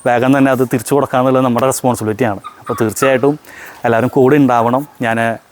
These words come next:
നിങ്ങളുടെ അഭിപ്രായം തീർച്ചയായിട്ടും പറയുക. ചലഞ്ചിൻ്റെ കാര്യങ്ങൾ എന്താണെന്ന് വെച്ചിട്ടുണ്ടെങ്കിൽ നിങ്ങൾ തീർച്ചയായിട്ടും പറയുക. ആ, അഭിപ്രായങ്ങൾ പോലെയായിരിക്കും ഞാൻ നാളത്തെ വീഡിയോയിൽ ചലഞ്ചിൻ്റെ കാര്യങ്ങൾ ചെയ്യുക. കാരണം എനിക്ക് തീർച്ചയായും, എനിക്ക്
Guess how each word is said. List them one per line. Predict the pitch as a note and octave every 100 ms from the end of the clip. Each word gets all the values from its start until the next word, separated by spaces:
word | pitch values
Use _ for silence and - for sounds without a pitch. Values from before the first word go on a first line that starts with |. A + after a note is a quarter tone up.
| _ A#2 A#2+
നിങ്ങളുടെ | C3 C#3 D#3+
അഭിപ്രായം | C#3+ C#3+ D3 D#3
തീർച്ചയായിട്ടും | D3+ - D3 C#3
പറയുക. | D3 C3 B2+ B2+
ചലഞ്ചിൻ്റെ | A#2+ A#2+ A2+ A#2 C3
കാര്യങ്ങൾ | B2+ B2 B2
എന്താണെന്ന് | A#2+ B2 A#2+ A#2+
വെച്ചിട്ടുണ്ടെങ്കിൽ | - A#2 A#2
നിങ്ങൾ | A#2 A2+
തീർച്ചയായിട്ടും | A#2+ G#2+ A#2 A2+ A#2+
പറയുക. | A2 G#2+ - - - - - - A2
ആ, | G#2+ G#2+ G2+ G2 F#2+ A#2
അഭിപ്രായങ്ങൾ | A#2 A2+ A#2 A#2+ C3 C#3
പോലെയായിരിക്കും | C3+ C#3 C3+ B2 C3 C3
ഞാൻ | B2 B2
നാളത്തെ | A#2+ A2+ C3 B2+
വീഡിയോയിൽ | B2 A#2+ A#2 A#2+
ചലഞ്ചിൻ്റെ | A#2+ A2+ A2+
കാര്യങ്ങൾ | A#2+ A#2 A#2
ചെയ്യുക. | A#2+ A2
കാരണം | A2+ A2
എനിക്ക് | A2+ A#2+ B2+
തീർച്ചയായും, | A#2+ - D#3+ C#3+
എനിക്ക് | C3